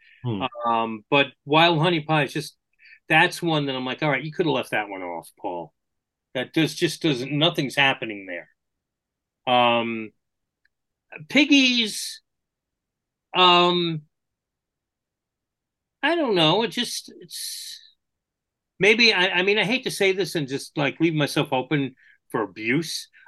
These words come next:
Speaker 2: I never really understood Piggies. I, I kinda know what, it's sort of a, a little bit of a political commentary thing there.
Speaker 1: Mm-hmm.
Speaker 2: But ultimately, though, perhaps 'cause it's a British opinion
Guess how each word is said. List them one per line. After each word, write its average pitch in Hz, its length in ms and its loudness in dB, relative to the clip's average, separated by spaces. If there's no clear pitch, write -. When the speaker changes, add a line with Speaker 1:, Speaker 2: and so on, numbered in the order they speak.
Speaker 2:
I 190 60 2
never 302 240 4
really 269 340 2
understood 185 520 0
Piggies. 90 680 -4
I, 160 60 2
I 175 380 -4
kinda 269 280 2
know 208 220 2
what, 196 240 0
it's - 180 -6
sort 208 220 8
of 175 120 0
a, 156 160 2
a 170 80 -4
little 190 260 0
bit 180 120 0
of 151 120 -2
a 143 40 -4
political 170 540 -2
commentary 165 640 0
thing 170 260 -2
there. 165 340 -2
Speaker 1:
Mm-hmm. 120 80 -6
Speaker 2:
But 113 180 2
ultimately, 202 680 0
though, 156 300 2
perhaps 139 400 -2
'cause 170 220 -4
it's 156 140 -6
a 147 60 -4
British 147 500 -2
opinion 160 640 -2